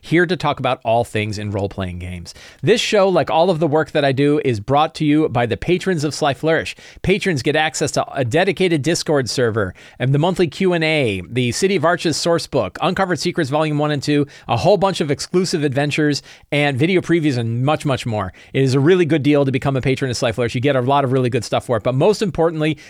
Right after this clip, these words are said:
you help me put on shows like this. To the patrons of Sly Flourish, thank you so much for your support. Things are really interesting in the R P G world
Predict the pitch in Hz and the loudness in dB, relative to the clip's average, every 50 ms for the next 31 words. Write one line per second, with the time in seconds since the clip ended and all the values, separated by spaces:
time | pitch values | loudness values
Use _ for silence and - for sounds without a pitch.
0 | - - 135 147 190 214 165 127 156 170 165 - - 147 143 151 160 156 135 - | -12 -4 -2 0 2 2 2 2 2 0 0 0 0 0 0 2 0 0 -2 0
1 | 147 143 151 147 143 127 - - 127 127 120 - 117 101 - 110 95 80 - - | 0 0 2 0 0 -2 -2 0 0 0 0 0 -2 -2 -2 -4 -6 -6 -8 -8
2 | - 117 107 98 - - 160 151 - 160 143 123 135 120 - - 117 117 117 - | -8 -6 -8 -6 -4 -2 -2 -2 -2 -4 -4 -4 -4 -4 -4 -2 -2 -2 -2 -2
3 | - 113 110 110 107 - - - - - _ - - 160 151 165 156 - 180 170 | -4 -2 -2 -2 -2 -6 -10 -20 -20 -20 _ -6 0 0 2 2 2 0 -2 -2
4 | 131 - - 135 120 120 113 104 104 95 85 - - - - - 101 101 95 92 | -2 0 0 0 0 0 0 -2 -4 -4 -6 -10 -14 -14 -8 -6 -4 -4 -4 -4
5 | 67 87 92 82 - - 85 - - 98 87 - - - _ _ _ _ _ _ | -6 -8 -10 -10 -12 -12 -14 -10 -8 -8 -8 -8 -10 -18 _ _ _ _ _ _
6 | - - - - - - - - - - - - 185 208 294 320 294 370 311 185 | -20 -20 -20 -20 -20 -20 -20 -20 -20 -16 -4 0 2 2 2 2 2 2 2 2
7 | 147 143 156 175 175 190 196 202 202 202 202 196 165 160 160 143 - 147 147 - | 2 2 4 4 4 4 4 6 6 6 4 4 2 2 0 0 0 0 -2 -2
8 | - 139 131 131 120 120 117 117 123 127 120 - 131 110 95 104 113 113 110 104 | -2 -2 -2 -2 -2 -2 0 0 0 0 0 -2 -2 -2 -2 -2 -2 -2 -2 -4
9 | 98 _ - 117 104 107 104 107 98 90 85 - | -6 _ -12 -8 -4 -4 -2 -2 -4 -6 -8 -14